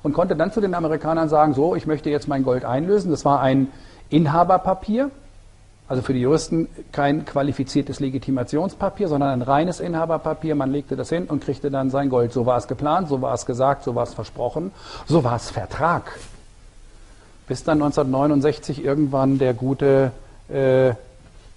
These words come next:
hier Charles de Gaulle auf die Idee kam, hat gesagt, ich probiere das mal aus, wie meine Freunde so reagieren, wenn ich das jetzt mal wirklich mache, und ist dann nach Amerika und hat seine Dollarscheine hingelegt, wie beim Pokern, hat gesagt, Hose runter, ich will sehen.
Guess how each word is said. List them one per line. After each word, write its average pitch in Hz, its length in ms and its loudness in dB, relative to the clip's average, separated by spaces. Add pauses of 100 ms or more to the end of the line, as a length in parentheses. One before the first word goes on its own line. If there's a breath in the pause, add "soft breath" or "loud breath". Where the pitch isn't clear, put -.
(400)
hier 131 140 -2
Charles 135 320 2
de 135 100 2
Gaulle 143 400 2 (360)
auf - 120 -8
die 147 160 0
Idee 143 220 0
kam, 147 220 2
hat 143 100 0
gesagt, 135 260 -2
ich 127 80 -8
probiere 139 280 -2
das 135 120 -2
mal 120 120 -2
aus, 143 280 -2
wie 151 60 -2
meine 135 240 -2
Freunde 143 340 -4
so 135 120 0
reagieren, 135 520 -2
wenn 143 80 -4
ich 139 100 -8
das 139 140 -6
jetzt - 180 -8
mal 123 140 -6
wirklich 131 320 -4
mache, 117 300 -4 (400 loud breath)
und 139 120 -4
ist 143 140 -4
dann - 80 0
nach 131 160 -2
Amerika 127 520 -4
und 147 80 -2
hat 135 100 -6
seine 135 200 -2
Dollarscheine 151 920 -4
hingelegt, 170 500 -6
wie 143 60 -4
beim 127 160 2
Pokern, 156 360 0
hat 156 120 -2
gesagt, 147 300 -4
Hose 131 200 -2
runter, 147 300 -2
ich 156 120 -10
will 165 120 -2
sehen. 110 320 -2